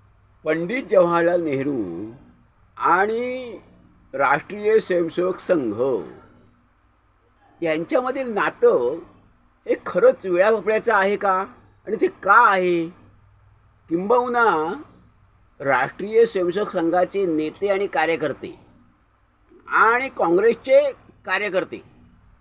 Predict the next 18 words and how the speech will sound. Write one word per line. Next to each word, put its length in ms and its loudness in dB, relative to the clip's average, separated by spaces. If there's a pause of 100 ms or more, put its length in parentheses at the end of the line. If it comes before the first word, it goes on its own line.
(460)
किंबहुना 640 2 (840)
नेहरूंचे 460 0
वारसदार, 680 -4 (1700)
यांना 540 0
परस्परांविषयी 960 0
एवढा 200 2 (100)
तिटकारा 460 -2
का? 240 2 (1400)
एवढा 260 2 (120)
एकमेकाचा 460 -2
ति-, 220 -10
तिरस्कार 440 0
का 240 -2
करतात? 380 -8 (1800)
त्यांचा 320 -2 (120)
एकमेकावर 460 0
एवढा 220 4
राग 200 4